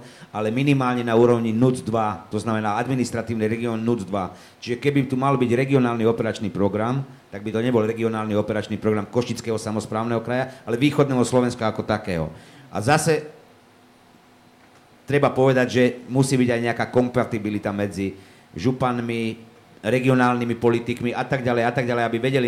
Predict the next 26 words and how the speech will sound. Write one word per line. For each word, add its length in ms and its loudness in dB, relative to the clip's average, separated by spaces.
nastaviť 480 -2
tie 80 0
mechanizmy. 560 -6
Lebo 480 4
poľské 320 4
malovojvodstvo 880 6
je 160 4
o 80 4
mnoho 240 6
väčšie 320 2
ako, 400 0
ako 240 -2
je 80 4
Prešovský 480 -4
kraj 160 -4
alebo 400 2
Košický, 640 0
Košický 400 0
samosprávny 640 -4
kraj. 160 -6
Poľsko 320 -4
má 80 -2
štyridsať 320 -4
miliónov, 480 -2
tuším, 240 -8
obyvateľov. 560 -4